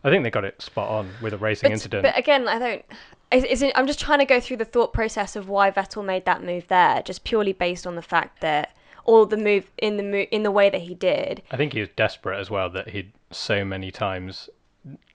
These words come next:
Speaker 1: he saw Bottas, came out the corner, he finally got alongside him so he could do the switchback, and you saw Bottas coming off turn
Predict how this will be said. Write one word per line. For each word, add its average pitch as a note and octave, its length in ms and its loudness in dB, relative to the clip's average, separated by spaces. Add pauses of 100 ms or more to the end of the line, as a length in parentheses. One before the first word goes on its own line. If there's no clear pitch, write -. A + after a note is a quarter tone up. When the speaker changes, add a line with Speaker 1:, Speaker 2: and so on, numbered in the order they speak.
(180)
Speaker 1:
he - 360 -2
saw B2+ 280 4
Bottas, G#2+ 600 -2 (880)
came B2+ 200 4
out B2 140 4
the A2+ 60 -8
corner, G2 560 -2 (360)
he A#2 200 -8
finally A2 880 2 (180)
got A#2 140 0
alongside G#2+ 540 0
him G2+ 100 -4
so G2+ 140 -8
he G2 60 -8
could G#2 120 -10
do G#2 140 -6
the F#2+ 100 -12
switchback, - 580 -8
and G#2 140 -6
you G2+ 100 -4
saw A2+ 360 -2
Bottas G#2+ 480 -2
coming G#2 280 -4
off - 220 -10
turn G2+ 580 -6